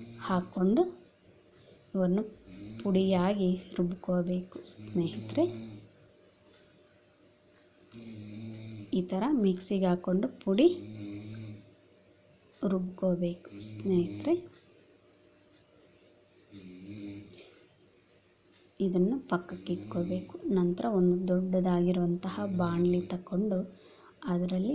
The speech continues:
ನಾವು ಕಟ್ ಮಾಡ್ಕೊಂಡಿರುವ ಟೊಮೊಟೊವನ್ನು ಬೇಯಿಸ್ಕೋಬೇಕು ಸ್ನೇಹಿತರೆ. ಟೊಮೊಟೊಲಿರುವಂತಹ ನೀರೆಲ್ಲವೂ ಹಿಂಗೋಗ್ಬೇಕು ಸ್ನೇಹಿತರೆ. ಅಲ್ಲಿ ತನಕ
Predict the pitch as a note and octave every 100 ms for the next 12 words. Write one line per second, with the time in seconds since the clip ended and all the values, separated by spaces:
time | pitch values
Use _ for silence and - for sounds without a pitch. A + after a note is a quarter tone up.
0 | C#4+ G3+ F#3 F3+ F#3 F3+ - F3+ F3+ -
1 | F3+ F3+ F3+ F3+ F#3+ F3+ F3+ - - F3+
2 | F3 F3+ F3+ F#3 F3 F3+ E4 - - G#3
3 | F#3 F3 F3 F3+ - F3+ E3+ F3 F3 -
4 | - - - F3 E3+ - - - E4 F4
5 | - - _ _ _ _ _ _ - _
6 | _ _ G#2+ G#2+ G#2+ G#2+ A2 A2 G#2+ -
7 | - - _ _ _ - F#3 F3+ F#3+ F#3+
8 | F#3 F#3+ F#3 F#3 F#3 F#3 F#3 F#3 F#3 F#3
9 | F3+ - G3 A3+ G#3 F3+ F3+ F#3+ F#3 F3+
10 | F3+ F3+ F#3 B3+ - - - - G#3 G#3
11 | G#3 G#3 F#3+ F#3 F3+ F3+ - - - F3+
12 | F3 E3+ - D#4+ - - - - - F#3+
13 | F#3 F#3+ F#3 F3+ F3+ F3+